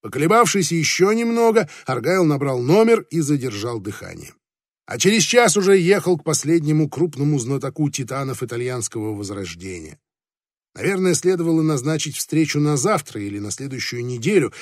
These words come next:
но тогда пришлось бы садиться за статью. Кроме того, убеждал себя Аргайл, Буловиусу по меньшей мере девяносто два года,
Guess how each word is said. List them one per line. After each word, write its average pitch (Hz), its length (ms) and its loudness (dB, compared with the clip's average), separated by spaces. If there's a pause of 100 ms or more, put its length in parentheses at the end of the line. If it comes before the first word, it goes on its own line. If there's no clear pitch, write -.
(140)
но 147 120 4
тогда 165 300 2
пришлось 240 380 -2
бы 214 120 0
садиться 117 500 -4
за 139 160 -2
статью. 185 560 -4 (720)
Кроме 190 300 4
того, 226 320 4 (100)
убеждал 117 400 -6
себя 123 240 -6
Аргайл, 117 400 -4 (360)
Буловиусу 220 760 6
по 151 140 -4
меньшей 180 420 2
мере 196 340 2
девяносто 139 880 -2
два 127 360 -6
года, 110 500 0